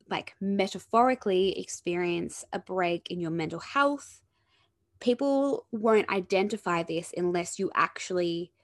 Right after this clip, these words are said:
go out of your way to tell them. And because they don't know, they just kind of expect you to function like you normally would. And they might give you things to do that you can't mentally handle in the same way that, like,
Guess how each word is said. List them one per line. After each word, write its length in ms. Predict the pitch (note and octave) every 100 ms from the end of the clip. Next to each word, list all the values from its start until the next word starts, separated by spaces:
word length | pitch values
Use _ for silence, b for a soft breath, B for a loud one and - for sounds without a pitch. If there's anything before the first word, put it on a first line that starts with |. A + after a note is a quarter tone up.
| _ _ _ -
go 180 | F#3
out 160 | F3 F3
of 100 | E3+
your 120 | F3
way 220 | E3+ E3
to 120 | F3 -
tell 360 | - G3 F#3
them. 360 | F3+ - - G#3 _
And 340 | F#3 F#3 F3+ E3+
because 300 | F3+ C4+ C#4+
they 140 | C#4
don't 200 | B3 A3+
know, 280 | G#3+ F3+ F#3+
they 400 | F#3 F#3+ F#3+ G3
just 220 | - F#3
kind 180 | - A3+
of 40 | G#3
expect 480 | - - F3+ F3+
you 100 | G3
to 60 | F3+
function 760 | - - G3 - F3 E3+ E3+ E3 b b b -
like 260 | F3+ -
you 60 | G3
normally 400 | F3+ F3 F3 F3
would. 500 | A#3+ A3+ F#3 F#3 - _ -
And 160 | G3+
they 80 | G#3
might 360 | A3+ G#3+ G#3 -
give 240 | A#3+ G#3+
you 420 | A3 A3+ A3 G#3+
things 800 | - - - G#3+ G#3 G3 F#3 -
to 100 | G3+
do 600 | F3+ B3 A3 F#3+ F#3+ F#3 - _ -
that 140 | F3+
you 160 | F3 F#3+
can't 340 | - F#3 F3 -
mentally 540 | G3 G3 F#3 F3+ F#3 F3
handle 640 | - B3+ B3+ F#3 F3+ -
in 120 | F3+
the 60 | F3
same 280 | F3 F3
way 160 | F3+ F3
that, 120 | F3
like, 340 | F3 E3+ D3+